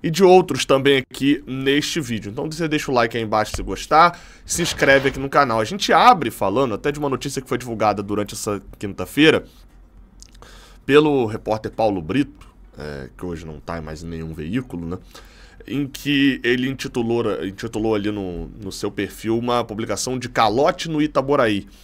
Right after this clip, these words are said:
afirmando que o Fluminense já informou a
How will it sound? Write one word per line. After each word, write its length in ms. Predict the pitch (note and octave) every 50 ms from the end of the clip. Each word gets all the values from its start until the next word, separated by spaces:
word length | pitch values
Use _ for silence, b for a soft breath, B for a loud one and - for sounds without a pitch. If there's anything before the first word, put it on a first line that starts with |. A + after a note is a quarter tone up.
| B B B B B B -
afirmando 520 | - G2+ - - A2+ A2 G#2+ G#2+ A2 A2
que 100 | - -
o 180 | A#2+ B2 B2 A#2+
Fluminense 1600 | A#2+ - - B2 B2 B2 A#2 A2+ A2+ A2+ A2+ A2+ - - - - - A#2 A2+ A2+ A2 A2 G#2+ G#2+ G2+ G2 F#2+ F2+ F2 E2+ E2 D#2
já 220 | D#2+ E2 A2+ A2 B2+
informou 840 | D3+ D3 - - D#3 C3 G#2 G#2 G#2 A#2+ C#3 D3 C#3+ A2 - - - -
a 380 | - G2 A#2 B2+ C3+ B2+ B2+